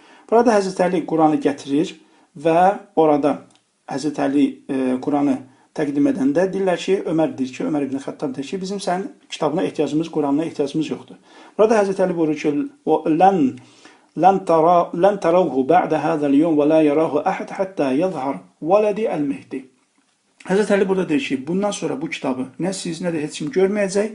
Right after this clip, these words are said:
ta o vaxtacan ki, oğlum Mehdi zühur etsin."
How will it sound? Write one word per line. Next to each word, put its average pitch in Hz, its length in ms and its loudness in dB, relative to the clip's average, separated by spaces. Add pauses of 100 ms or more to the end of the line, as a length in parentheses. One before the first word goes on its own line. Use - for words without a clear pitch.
(440)
ta 233 220 8
o 214 60 12
vaxtacan 180 400 4
ki, 196 240 -2 (320)
oğlum 165 320 4
Mehdi 147 600 2 (420)
zühur 143 400 0
etsin." - 420 -10